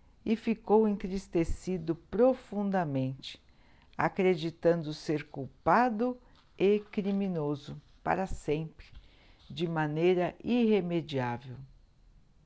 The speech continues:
Desde o instante em que admitiu a incapacidade de se reerguer,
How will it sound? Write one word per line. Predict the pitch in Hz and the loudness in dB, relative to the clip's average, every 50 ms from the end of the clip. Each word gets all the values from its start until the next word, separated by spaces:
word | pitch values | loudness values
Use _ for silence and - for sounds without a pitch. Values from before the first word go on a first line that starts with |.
| _ - - - - - - - - _ _ - | _ -20 -20 -20 -20 -20 -20 -20 -20 _ _ -12
Desde | 160 151 180 214 233 240 220 233 208 | -2 6 8 8 8 8 4 2 0
o | 202 | -2
instante | 196 185 - - - - 147 143 143 143 - - - 139 | -2 -2 -6 -10 -2 0 0 0 0 -2 -6 -8 -6 -6
em | 147 156 | -6 -6
que | - - 170 | -4 0 2
admitiu | 156 151 147 135 147 180 190 202 208 196 - - - - - 220 226 220 170 - - _ _ _ _ _ _ - | 2 2 2 0 -2 -2 -2 0 -2 -2 -4 -8 -10 -4 0 2 2 2 2 -2 -6 _ _ _ _ _ _ 4
a | - 139 165 | 8 8 8
incapacidade | 202 233 262 - - 208 190 190 - - 156 - - - 151 135 127 143 139 135 139 127 - 135 | 8 6 2 2 2 2 2 4 2 0 0 0 -2 -6 -6 -4 -2 0 0 0 0 -2 -6 -8
de | 139 131 143 143 | -10 -8 -10 -10
se | - - 156 156 | -6 -2 0 2
reerguer, | 147 165 190 196 190 170 143 135 117 - 165 185 185 170 - - | 4 6 6 6 6 4 2 -2 0 4 4 6 6 4 2 -2